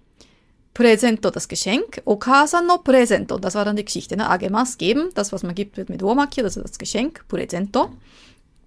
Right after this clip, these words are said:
Aber das Problem ist, „okasan no purezento“, das No ist so viel wie der zweite Fall, bedeutet so viel auch wie von oder des, zeigt sozusagen, äh, ein, ein Abstammung oder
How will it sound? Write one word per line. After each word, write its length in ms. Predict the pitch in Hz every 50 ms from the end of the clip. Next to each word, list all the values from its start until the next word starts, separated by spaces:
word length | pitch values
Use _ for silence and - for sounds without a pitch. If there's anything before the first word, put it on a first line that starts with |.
| _ _ _ _ _ - - - - - - - - - _
Aber 320 | - 247 302 311 262 190 190
das 120 | 208 202
Problem 440 | - - 240 - 240 240 247 220 196
ist, 220 | 202 - 190 - - -
„okasan 800 | 202 202 202 - - - 320 359 381 381 381 381 370 339 320 302
no 140 | 277 254
purezento“, 800 | 254 - 247 269 311 339 339 - 294 254 214 185 - - - 78 -
das 220 | - 185 180 -
No 460 | 208 208 247 320 349 285 185 185 254 - - - - - - - _ -
ist 220 | - 247 226 -
so 80 | - 247
viel 300 | - - 254 247 226 202
wie 180 | 233 240 233
der 260 | 240 - - 202 208 202
zweite 480 | - - - 208 196 208 214 214 226
Fall, 460 | 220 220 - 202 190 202 208 185 180 - _ _ _ _ _ -
bedeutet 320 | - 202 - 202 196 208 202
so 120 | - 196
viel 160 | - 214 190
auch 120 | 196 196 -
wie 200 | 214 196 202 - -
von 440 | - - - - 190 190 226 233 208
oder 160 | - 185 190
des, 320 | - - 175 196 196 - -
zeigt 320 | - - 170 165 - -
sozusagen, 380 | - 185 190 185 180 175 170 - - - - - _ -
äh, 260 | 190 170 - - - - _ _ _ -
ein, 360 | - 175 165 160 156 156 - -
ein 340 | 165 156 - - - 170 - _ _ _ - - _ -
Abstammung 560 | - 233 - - - - - 190 180 190 190
oder 260 | 185 185 - - -